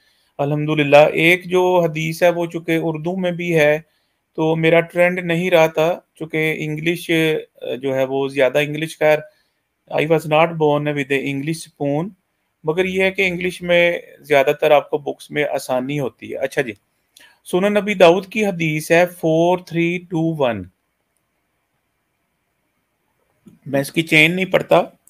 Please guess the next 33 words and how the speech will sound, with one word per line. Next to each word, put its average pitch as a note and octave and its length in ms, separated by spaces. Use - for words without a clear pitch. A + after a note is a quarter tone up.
<clears throat> E3+ 420
आगे C#3 200
चलते D#3+ 320
हैं D#3 140
जी। E3 80
गौर A3 200
कीजिएगा G3+ 420
इसके G3+ 240
एक G3 120
एक G3+ 140
लफ्ज E3+ 340
पे। - 160
तो G3+ 400
वो F#3+ 180
कहते G3+ 240
हैं, A3 80
"सहाबी F3+ 420
ज़करा F#3+ 460
रसूलुल्लाह F#3+ 920
सल्लल्लाहु E3 800
अलैहि E3+ 200
वसल्लम C#3 540
अद-दज्जाला।" C#3+ 1000
दज्जाल F#3+ 400
के B3+ 160
बारे G3 280
में F3+ 240
सल्लल्लाहु D#3 300
अलैहि C#3+ 180
वसल्लम C#3+ 140
ने C#3 80
बताया, B2+ 460
"काला C3 400